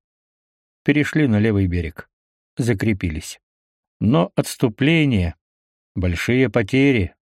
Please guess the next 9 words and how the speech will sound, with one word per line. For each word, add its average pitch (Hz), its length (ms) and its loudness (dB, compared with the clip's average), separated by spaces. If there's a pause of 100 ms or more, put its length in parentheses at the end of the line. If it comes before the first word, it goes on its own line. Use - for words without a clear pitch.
(200)
и, 107 160 2
наконец, 110 680 0
сдача 120 540 0
противнику 113 680 0
Киева 135 420 2
тяжело 135 540 2
подействовали 113 880 0
на 110 140 2
бойцов. 104 640 -4